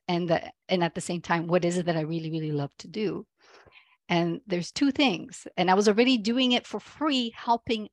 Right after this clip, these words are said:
others. So I'm like, "I'm gonna make it for myself." And that is teaching dance. I love to dance. I've always danced my whole life. And, um, I was helping other teachers.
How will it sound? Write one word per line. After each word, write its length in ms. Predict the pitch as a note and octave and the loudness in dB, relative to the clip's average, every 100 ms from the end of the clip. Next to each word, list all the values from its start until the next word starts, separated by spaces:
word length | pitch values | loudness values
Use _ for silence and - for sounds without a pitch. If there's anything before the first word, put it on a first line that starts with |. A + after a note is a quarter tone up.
| _ | _
others. 460 | A#3 G3 D#3+ - - | -2 0 -4 -4 -8
So 100 | F#3+ | -4
I'm 80 | |
like, 340 | F#3 F3+ - - _ | -2 -4 -8 -20 _
"I'm 160 | F#3+ A#3+ | 0 2
gonna 180 | G#3 F#3 | 2 2
make 180 | F3 F3+ | 0 -4
it 80 | |
for 80 | - | -4
myself." 480 | F#3+ F#3+ G3 E3+ - - - - - _ - | -4 -2 -2 -2 -4 -14 -20 -20 -20 _ -8
And 180 | F#3 F#3 | -2 2
that 200 | G#3 - | 2 2
is 360 | G3+ G3+ G3 | 2 2 0
teaching 380 | - G#3 - G3+ | -8 -10 -8 -6
dance. 500 | G#3 G#3 - - - _ - | -6 -6 -10 -16 -20 _ -6
I 120 | E3+ | -2
love 200 | F3+ G3+ | 0 0
to 100 | A#3+ | 0
dance. 280 | G3+ F#3 F3+ | 2 2 0
I've 120 | D#3+ | 0
always 260 | E3+ G#3+ F#3 | 0 0 0
danced 320 | F3+ F3+ E3+ | -2 -2 -6
my 100 | D#3+ | -6
whole 200 | F#3+ F3+ | -4 -2
life. 360 | D#3 D#3 F3+ _ _ _ _ _ _ - | 0 -2 -6 _ _ _ _ _ _ -2
And, 460 | E3+ E3 E3 E3 | 0 2 0 2
um, 480 | E3+ D#3+ D#3+ D#3+ E3 - _ _ _ _ _ F3 | 4 4 2 -2 -6 -10 _ _ _ _ _ -4
I 60 | |
was 120 | F#3+ | -2
helping 300 | G3+ F#3 G3 | -2 -4 -2
other 160 | G3 F#3 | -4 -6
teachers. 580 | - A3 - D#3 - | -8 -8 -6 -8 -10